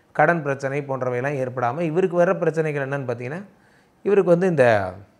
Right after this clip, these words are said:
உடல்நிலை சம்பந்தப்பட்ட பிரச்சனைகள் வருகிறது. So, இது பத்தி நிறைய ஏற்கனவே குறிப்பிட்டிருந்தோம். ஒரு ஜாதகத்துல நிறைய தடவை பார்த்திருக்கோம் இந்த மாதிரி. So, இது ஒரு பிரச்சனை இல்லை, இவர் மீண்டும் நலமுடன் திரும்பி வருவார்.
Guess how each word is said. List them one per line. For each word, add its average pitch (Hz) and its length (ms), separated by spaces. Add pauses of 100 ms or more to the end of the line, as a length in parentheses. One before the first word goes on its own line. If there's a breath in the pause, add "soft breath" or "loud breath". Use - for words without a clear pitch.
(120)
உடல்நிலை 160 440
சம்பந்தப்பட்ட 107 560
பிரச்சனைகள் 101 520
வருகிறது. 92 520 (920 soft breath)
So, 180 440 (220)
இது 180 340
பத்தி 196 200
நிறைய 202 340
ஏற்கனவே 185 440
குறிப்பிட்டிருந்தோம். 180 760
ஒரு 110 220
ஜாதகத்துல 123 460
நிறைய 120 180
தடவை 123 280
பார்த்திருக்கோம் 117 340 (160)
இந்த 151 120
மாதிரி. 123 280 (460 soft breath)
So, 220 200
இது 190 260
ஒரு 185 180
பிரச்சனை 180 360
இல்லை, 196 180
இவர் 185 120
மீண்டும் 226 360
நலமுடன் 185 480
திரும்பி 147 280
வருவார். 92 320